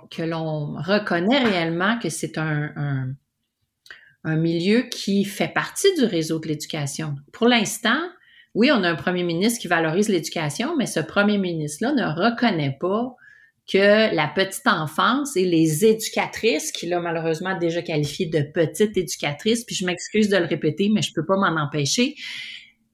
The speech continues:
et il ne reconnaît pas que ces femmes-là contribuent à l'éducation des enfants et qu'un enfant est,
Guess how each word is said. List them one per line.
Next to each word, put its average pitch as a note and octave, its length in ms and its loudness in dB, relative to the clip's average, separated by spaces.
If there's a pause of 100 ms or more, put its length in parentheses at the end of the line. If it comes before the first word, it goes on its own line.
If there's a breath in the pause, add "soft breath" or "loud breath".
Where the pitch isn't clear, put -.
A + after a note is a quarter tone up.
(260)
et G3+ 240 2
il G3 100 8
ne G3+ 120 8
reconnaît G#3+ 680 4
pas A#3+ 160 2
que A3+ 120 -2
ces D#3+ 220 -2
femmes-là F#3 800 0
contribuent A#3 720 2
à F3+ 80 0
l'éducation D#3 560 -4
des D#3+ 220 -4
enfants D3 340 -2
et - 60 -2
qu'un D#3+ 240 -2
enfant F#3+ 640 0
est, D3 280 -2